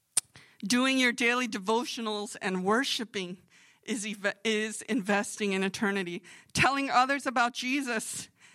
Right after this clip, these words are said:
and forgiving people <laughs> is investing in eternity. And taking that extra step that will cut into your personal time or comfort zone to serve someone else,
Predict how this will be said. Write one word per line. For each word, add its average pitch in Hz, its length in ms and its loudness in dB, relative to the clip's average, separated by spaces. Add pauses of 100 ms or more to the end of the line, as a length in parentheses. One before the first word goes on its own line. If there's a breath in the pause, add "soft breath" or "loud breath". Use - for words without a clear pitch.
(300 loud breath)
and 220 180 2
forgiving 294 600 -2
people 202 600 -4
<laughs> - 40 -20
is 254 560 -2 (320 loud breath)
investing 214 880 -2 (460 loud breath)
in 208 200 2
eternity. 196 680 -2 (880 loud breath)
And 196 220 0
taking 262 420 0
that 233 240 4
extra 240 420 -2
step - 520 -2 (560 soft breath)
that 208 160 4
will 202 160 2
cut 240 360 2
into 254 280 -4
your 233 160 0
personal 262 500 -2
time 214 380 -2
or 190 40 -2
comfort 208 520 -6
zone 180 320 -8
to 185 160 -10
serve 190 320 -6
someone 185 340 -8
else, 180 380 -10